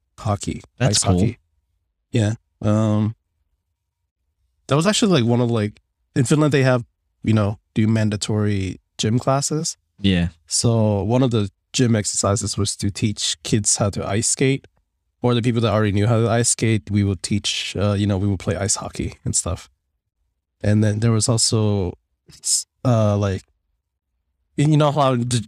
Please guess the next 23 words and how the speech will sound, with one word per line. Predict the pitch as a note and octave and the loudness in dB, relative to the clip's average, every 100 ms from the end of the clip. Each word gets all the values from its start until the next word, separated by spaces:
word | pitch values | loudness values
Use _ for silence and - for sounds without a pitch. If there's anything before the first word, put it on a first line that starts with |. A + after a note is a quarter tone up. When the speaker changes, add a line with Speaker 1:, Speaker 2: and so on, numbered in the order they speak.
| - | 0
Speaker 1:
in | D3 C#3+ C3+ B2+ | 2 4 4 2
anime, | C3+ C#3 D3 C3+ | 0 2 2 2
there's, | C3+ C3 | 2 2
like, | B2+ A#2 | 0 2
you | B2 | 0
know, | G#2+ | 2
the | G#2 | 0
sports | - B2 B2+ - | 0 0 2 2
day | D#3 C#3+ | 2 2
thing? | C#3+ D#3 D#3 D#3 | 2 2 2 0
That's | A2+ - - G#2+ | -2 -2 -2 -2
a | |
thing | G#2 A2 A2+ | 2 2 2
too | - A2+ B2+ | 2 0 0
in | A2+ | 0
Finland, | B2+ A#2+ C#3 D3+ | 2 2 2 0
where | A2 A2 | 0 0
the | G#2+ G#2 G#2+ | 0 0 0
sports | - - A#2+ A#2 - | 0 -2 0 0 2
day | A2+ | 2
was | A2 A2 | 2 0
everybody, | G#2 A2+ A2 A2 - _ _ _ _ _ _ _ - | -2 -2 -2 -4 -6 _ _ _ _ _ _ _ 0
uh, | G#2 G#2 | 2 2